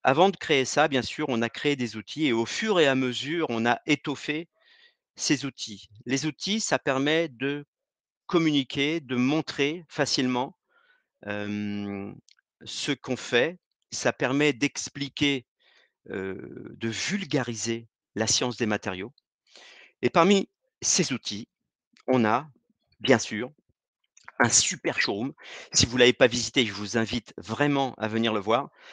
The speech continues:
qui s'appelle l'Atelier quatre point vingt. Il s'appelle l'Atelier quatre point vingt puisqu'on est situé aujourd'hui au quatre cent vingt rue des Siendorf. Donc comme vous le voyez, vous voyez une photo de ce,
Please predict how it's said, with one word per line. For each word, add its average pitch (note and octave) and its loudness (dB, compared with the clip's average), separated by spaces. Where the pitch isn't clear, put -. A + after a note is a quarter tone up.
qui - -4
s'appelle C3+ 2
l'Atelier B2+ 2
quatre A2 -2
point A#2 -2
vingt. D3 -2
Il E3+ -2
s'appelle A#2+ -2
l'Atelier A2+ -2
quatre A2+ -4
point A#2 0
vingt A#2+ -2
puisqu'on G#2+ -4
est G#2 0
situé - -4
aujourd'hui G#2+ -6
au G2+ -8
quatre C3 -4
cent - -2
vingt A#2 -4
rue A2+ -8
des G#2+ -2
Siendorf. G#2+ -6
Donc A2 -8
comme G#2+ 0
vous A2+ -4
le G2+ -6
voyez, A2 0
vous G2 -10
voyez G2+ -4
une G2+ -2
photo A2+ -6
de G2 -8
ce, F#2 -10